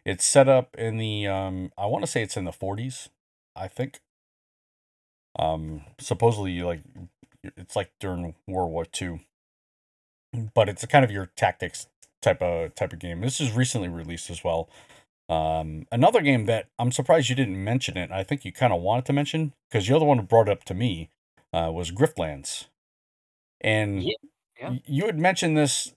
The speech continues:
Speaker 1: that it was coming out of early access. Uh, so I'm like, "All right, it's on Steam. You know, if anything, consoles won't see it for a while, and then the Switch won't <laughs> see it for, like, another while." Uh, early access ended, like, last, not even last week, and this is coming out on the fourth.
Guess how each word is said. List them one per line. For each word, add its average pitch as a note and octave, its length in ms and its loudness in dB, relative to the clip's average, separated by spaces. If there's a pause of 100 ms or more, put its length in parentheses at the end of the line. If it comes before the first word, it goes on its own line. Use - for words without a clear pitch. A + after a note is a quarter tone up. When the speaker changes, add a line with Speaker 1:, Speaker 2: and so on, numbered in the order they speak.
Speaker 1:
that B2 220 2
it A2+ 80 2
was A2 180 -4
coming D3 300 6
out B2+ 120 8
of G2+ 80 -2
early G2 280 4
access. - 640 -4 (100)
Uh, E2+ 220 0
so - 160 2
I'm G#2 100 4
like, G2+ 140 -2
"All A#2 100 4
right, F#2 220 0
it's A2 140 0
on A#2+ 120 6
Steam. A2+ 600 -4 (560)
You A2 100 -4
know, F2+ 300 0
if A#2 120 -6
anything, B2 320 4
consoles G#2+ 520 0
won't G#2 180 -2
see A2+ 120 -4
it G2 100 -6
for G#2+ 100 -4
a G2 80 0
while, F#2+ 480 4 (480)
and F#2+ 100 2
then G#2+ 120 0
the F2+ 60 -6
Switch - 360 0
won't G2 140 -2
<laughs> - 60 -4
see G#2+ 80 0
it A2 100 -2
for, G#2 420 4 (320)
like, G2+ 140 0
another G2 260 4
while." F2+ 540 6 (280)
Uh, F#2 240 8
early G3+ 280 6
access F3+ 360 8
ended, C#3+ 240 4
like, G#2 200 4
last, A2+ 380 4 (120)
not A2+ 140 4
even C3+ 160 4
last G2+ 260 0
week, F#2+ 460 -8 (100)
and G2+ 180 0
this - 140 2
is D#3+ 100 -2
coming A#2+ 280 4
out A2 140 4
on F#2 80 -4
the E2 60 -6
fourth. - 540 -8